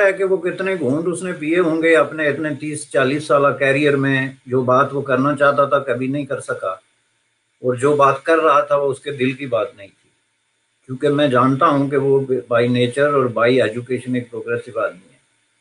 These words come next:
तो उसको अगर ऐसी बातें करनी पड़ती हैं, तो उसकी वजह ये थी कि जो हमारी history है, जैसा कि अभी इन्होंने फरमाया है आपके सामने,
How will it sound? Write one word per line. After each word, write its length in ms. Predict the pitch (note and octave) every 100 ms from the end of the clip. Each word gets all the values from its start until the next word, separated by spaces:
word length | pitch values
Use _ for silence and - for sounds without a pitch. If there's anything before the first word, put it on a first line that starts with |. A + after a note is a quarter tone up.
| _ _ _ _ _ _ _ D3+
तो 60 |
उसको 320 | E3+ F#3 - G#3+
अगर 240 | G3 G3+
ऐसी 220 | F#3 G#3
बातें 320 | F#3 F3 G3+
करनी 280 | F#3 E3+ F#3+
पड़ती 360 | F#3+ G3 - G3
हैं, 140 | G3
तो 120 | F#3+
उसकी 220 | F3 G3 F#3+
वजह 220 | F#3+ G3
ये 180 | F#3 F#3
थी 200 | G#3+ A3
कि 120 | G3
जो 160 | F#3+
हमारी 360 | D#3 D3 E3 F3+
history 340 | B2 - F3
है, 120 | F#3+ F#3+
जैसा 320 | E3+ E3 D#3+
कि 500 | D#3+ E3+ E3+ E3+ E3
अभी 300 | C#3+ D#3 E3+ D#3+ D3+ D3
इन्होंने 500 | D3+ D3+ D3 C#3+ B2+
फरमाया 500 | B2 B2 A#2 B2 D3
है 280 | C3+ A#2 C#3+
आपके 420 | F#3 A#2 A2+ B2
सामने, 460 | A#2 A2+ A2+ B2+